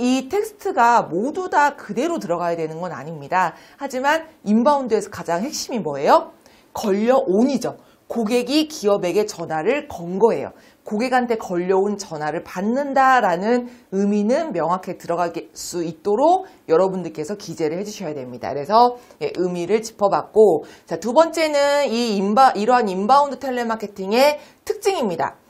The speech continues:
자, 번호로 이렇게 나와져 있는 거 보니까, 자, 어떻게 잘 물어볼까요? 그죠? 인바운드 텔레마케팅 특징을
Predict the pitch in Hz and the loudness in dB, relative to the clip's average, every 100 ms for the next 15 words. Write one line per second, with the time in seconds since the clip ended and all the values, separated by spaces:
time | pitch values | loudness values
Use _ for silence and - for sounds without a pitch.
0 | - - 196 - 185 254 339 381 339 277 | -20 -10 -8 -4 4 4 6 4 2 0
1 | 285 285 190 180 196 202 190 190 190 180 | -2 2 6 8 8 4 0 0 0 0
2 | 185 180 170 160 165 160 175 156 185 - | -4 -4 4 6 6 4 0 0 0 -2
3 | 233 185 135 156 - - 147 240 - - | -4 -4 -6 -6 -6 -4 0 0 0 -14
4 | _ - 170 156 - _ _ - 202 202 | _ -18 -10 -10 -12 _ _ -4 0 2
5 | 269 262 247 269 262 262 240 220 220 220 | 2 0 -6 -6 -4 -4 -4 -6 -6 -8
6 | 220 - - 233 247 339 440 | -8 -14 -10 -4 0 0 0